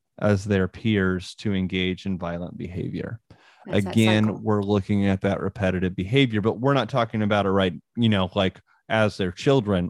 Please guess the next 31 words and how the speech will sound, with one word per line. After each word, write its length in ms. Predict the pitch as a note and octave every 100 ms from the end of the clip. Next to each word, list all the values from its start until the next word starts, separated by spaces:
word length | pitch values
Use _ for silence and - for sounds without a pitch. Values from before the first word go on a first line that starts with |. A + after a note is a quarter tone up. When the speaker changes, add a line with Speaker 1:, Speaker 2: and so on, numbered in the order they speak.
| G#2
Speaker 1:
We're 140 | C3
talking 400 | C3+ B2+ G2+ G2+
Speaker 2:
Right. 20 |
Speaker 1:
about 280 | G2+ F#2+ F2+ _
at, 300 | - A2 G#2+ - _ _ _
throughout 440 | D#3 D3+ C3 A#2 F2+
adulthood. 720 | G2 B2 C3 - F#2 C#2+ -
So 320 | - G2+ F#2 - -
Speaker 2:
Right. 240 | G3 E3+ -
Speaker 1:
children 400 | - D3+ B2+ A2+
who've 160 | A#2
experienced 920 | G#2 - - D#3 D#3 C3 A2+ G2+ -
this 300 | G2+ F#2+ F#2+ -
at 160 | G2
home 580 | F#2 - E3 B2+ F#2+ F#2 F#2+ _ _
are 160 | - G2+ - _
far 280 | C#3 C#3 C3+
more 280 | B2 A#2+
likely 560 | A2 G#2+ G#2+ G#2 - F#2+
to 180 | F#2 G2
repeat 480 | F#2+ F2 - A2+ G2
that 280 | F#2+ F2+ -
later 400 | G2+ G2+ G2 F#2
on 200 | F#2 F#2
in 100 | F2+
their 160 | F2 F2
life, 540 | F2 E2+ D#2+ - - - _ _ _ _ _
in 160 | G#2 F#2+
their 180 | F#2
own 160 | F2+ E2+
relationships. 960 | D#2+ D2+ D#2+ - - - - _ -